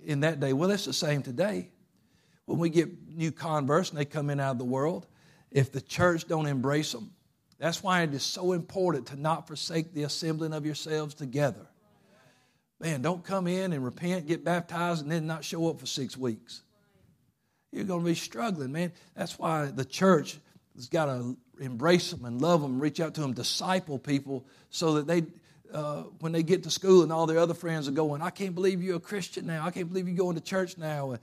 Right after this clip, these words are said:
that they don't cave in, but they stand.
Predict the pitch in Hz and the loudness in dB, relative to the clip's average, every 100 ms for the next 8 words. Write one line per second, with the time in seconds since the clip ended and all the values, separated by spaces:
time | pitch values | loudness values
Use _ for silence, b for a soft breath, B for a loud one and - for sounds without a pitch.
0 | b 147 143 160 156 139 - _ - _ | b -8 0 0 0 -4 -12 _ -20 _
1 | _ - - 180 170 151 208 135 90 _ | _ -14 0 6 6 6 -2 -2 -8 _
2 | _ _ _ _ _ _ _ _ _ _ | _ _ _ _ _ _ _ _ _ _
3 | - - 160 135 - - 170 143 104 - | -18 -14 -8 -4 -4 -2 0 0 -4 -14